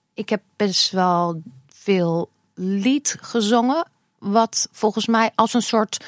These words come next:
alsof ik assenpoester was, volgens mij. En alle koortjes heb ik ook gedaan van alle, eh, karakters, want volgens mij zingt Roodkapje ook wat en Sneeuwwitje.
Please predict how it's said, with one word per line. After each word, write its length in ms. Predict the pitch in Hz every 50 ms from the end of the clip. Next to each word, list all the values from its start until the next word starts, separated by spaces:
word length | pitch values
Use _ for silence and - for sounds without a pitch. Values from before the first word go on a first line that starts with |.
| - - -
alsof 220 | - 196 214 185
ik 100 | 214 208 -
assenpoester 640 | - 233 - - 170 - 180 147 - - - 117
was, 240 | 123 127 127 - -
volgens 280 | - - 123 127 - -
mij. 320 | - - - 214 311 415 - - - - - - - -
En 160 | - 202 214
alle 200 | - 208 202 190
koortjes 400 | - - 247 262 269 262 - 220
heb 80 | 214 196
ik 140 | 202 - -
ook 120 | 381 -
gedaan 380 | - - 320 349 349 370 392 415 415 392 349
van 260 | - - - 254 240
alle, 560 | - 247 247 240 240 233 226 226 226 220 220 -
eh, 140 | - 208 214 208 -
karakters, 580 | - 233 220 220 214 - - - 233 247 254
want 200 | - 214 214 190 202
volgens 220 | - - 208 190 -
mij 200 | 202 185 185 175
zingt 240 | - 190 180 165
Roodkapje 600 | - 165 175 160 - - - - 269 - - - -
ook 220 | - 226 240 214 -
wat 440 | 202 220 220 220 220 220 220 214 - -
en 340 | 190 180 170 170 175 165 - - - - - - - - - - _ _ _ _ _ _ _
Sneeuwwitje. 1200 | _ - - 202 185 180 180 165 185 233 269 254 - - - 240 240 233 233 226 226 226 226 208